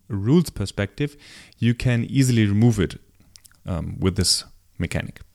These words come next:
The second thing we can learn is a neat little discard mechanic.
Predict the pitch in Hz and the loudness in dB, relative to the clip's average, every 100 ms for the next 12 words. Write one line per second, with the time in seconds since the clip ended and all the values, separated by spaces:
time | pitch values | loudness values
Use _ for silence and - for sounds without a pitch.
0 | - 117 113 - 190 226 208 - 180 180 | -4 2 2 2 -2 -2 -4 0 -2 0
1 | 180 170 156 151 156 156 156 - - 131 | 0 0 0 2 2 0 -2 -6 0 2
2 | 131 131 - - 131 127 135 120 123 107 | 4 4 2 -2 2 2 4 0 0 -2
3 | - 131 - - - - - - 139 | -2 -2 -2 -6 -8 -10 -10 -10 -12